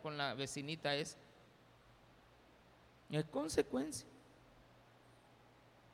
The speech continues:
Yo no sé por qué me llevan preso. Es la consecuencia de con quién andabas. Si tú te prestaste para recibir las, el dinero y recogerlo de las rentas que antes se cobraban, de estos muchachos que cobraban,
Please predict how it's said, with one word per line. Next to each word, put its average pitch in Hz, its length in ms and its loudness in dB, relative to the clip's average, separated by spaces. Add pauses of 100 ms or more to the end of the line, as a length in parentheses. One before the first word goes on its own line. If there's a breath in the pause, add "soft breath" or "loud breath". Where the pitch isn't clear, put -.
(120)
Yo 208 100 4
no 226 100 6
sé 220 140 8
por 202 140 4
qué 208 120 6
me 208 140 6
llevan 202 340 8
preso. 208 360 2 (800)
Es 147 120 -2
la 214 100 2
consecuencia 254 680 2
de 165 100 2
con 147 140 -2
quién 151 200 0
andabas. 135 560 2 (3250)
Si - 180 2
tú 170 160 6
te 190 140 8
prestaste 208 760 8
para 151 260 8
recibir 147 560 2
las, 175 380 8
el 160 160 4
dinero 165 420 4
y 151 40 6
recogerlo 147 640 4
de 170 100 6
las 165 140 6
rentas 175 560 0
que 143 80 0
antes 143 240 2
se 156 80 2
cobraban, 156 500 4
de 139 60 0
estos 151 180 0
muchachos 156 400 -2
que 170 100 -2
cobraban, 180 400 2